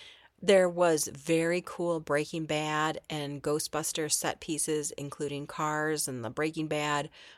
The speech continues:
R V. I went back to my hotel after that, and I laid down for about an hour, uh, half an hour. I got up and I went ahead and had dinner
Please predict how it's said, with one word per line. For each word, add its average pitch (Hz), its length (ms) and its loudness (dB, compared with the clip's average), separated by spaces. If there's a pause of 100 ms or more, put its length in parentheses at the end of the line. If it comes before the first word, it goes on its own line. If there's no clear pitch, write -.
(140)
R 139 180 0
V. 175 500 0 (460)
I 185 80 4
went 220 200 2
back 220 220 4
to - 100 -6
my 170 120 -4
hotel 165 520 -2
after 175 240 -4
that, 175 320 0
and 160 100 -6
I 160 60 -4
laid 156 260 -2
down 147 400 -2
for - 160 -8
about 143 240 -4
an 143 100 -6
hour, 160 440 -2 (100)
uh, 147 200 -4
half 170 280 -2
an 185 60 -2
hour. 160 480 -2 (500)
I 180 80 6
got 175 240 4
up 208 160 0
and 214 80 -2
I 202 60 0
went 175 180 -2
ahead 170 160 -4
and 165 120 -6
had 156 220 -6
dinner 165 400 -2